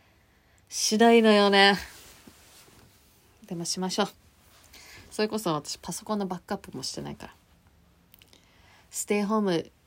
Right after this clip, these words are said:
できる方たち、そしてちょっとお時間ある人たちは、ちゃんとパソコンのね、バックアップなどもしていきましょうよ。<laughs> あんなに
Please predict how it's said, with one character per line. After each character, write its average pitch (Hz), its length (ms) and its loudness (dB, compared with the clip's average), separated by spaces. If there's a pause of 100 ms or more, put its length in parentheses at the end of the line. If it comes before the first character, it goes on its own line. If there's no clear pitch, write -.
で 180 160 -4
き 214 160 -4
る 160 120 -2
方 180 280 -10
た 170 140 -10
ち、 - 180 -12
そ - 140 -10
し 175 80 -10
て - 100 -16
ち 180 120 -10
ょ - 20 -10
っ - 20 -18
と - 140 -10
お - 80 -8
時 190 100 -10
間 - 320 -4
あ 208 140 -6
る 220 80 -2
人 - 180 -12
た 160 100 -10
ち - 140 -12
は、 - 160 -8 (400)
ち - 100 -18
ゃ 175 60 -10
ん 170 60 -12
と 175 100 -14
パ 185 140 -14
ソ - 100 -12
コ 208 140 -8
ン 202 80 -6
の 214 80 -6
ね、 233 140 -14 (500)
バ 165 100 -6
ッ 170 40 -14
ク - 180 -10
ア 196 60 -4
ッ - 20 -18
プ - 180 -14
な 156 140 -4
ど 175 100 -4
も 160 140 -10
し - 100 -12
て - 80 -10
い 160 60 -8
き - 80 -14
ま 196 100 -8
し - 120 -14
ょ 247 40 -8
う 226 60 -8
よ。 175 80 -14 (1080)
<laughs> - 880 -8
あ 185 60 -8
ん 175 240 -6
な 175 80 -8
に 165 200 -10